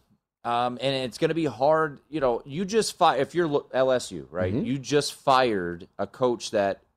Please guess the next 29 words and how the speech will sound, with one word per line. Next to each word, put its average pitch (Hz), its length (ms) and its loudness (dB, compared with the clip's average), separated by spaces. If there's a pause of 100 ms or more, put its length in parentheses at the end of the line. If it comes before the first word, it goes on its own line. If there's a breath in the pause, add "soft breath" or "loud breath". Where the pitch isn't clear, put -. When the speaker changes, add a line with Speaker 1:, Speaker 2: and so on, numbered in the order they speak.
(220)
Speaker 1:
won 135 200 -2
a 147 40 -6
national 127 420 -4
championship 104 560 -6
two - 160 -8
years 92 300 -4
because 104 300 -8
you 123 80 -4
expect - 440 -4
more. 87 280 -8
Whether 120 220 0
you 113 120 -6
believe 127 300 -4
that 120 100 2
or 104 100 0
not, 87 320 -4 (800)
it 117 100 0
is 120 160 -2
what 113 140 0
it 110 80 -4
is. - 420 -4 (440)
James 156 280 0
Franklin 139 600 -2
has 104 420 -2
won 98 420 -4
one 120 240 -2
Big 131 200 -2
Ten 143 200 -2
championship. 90 720 -10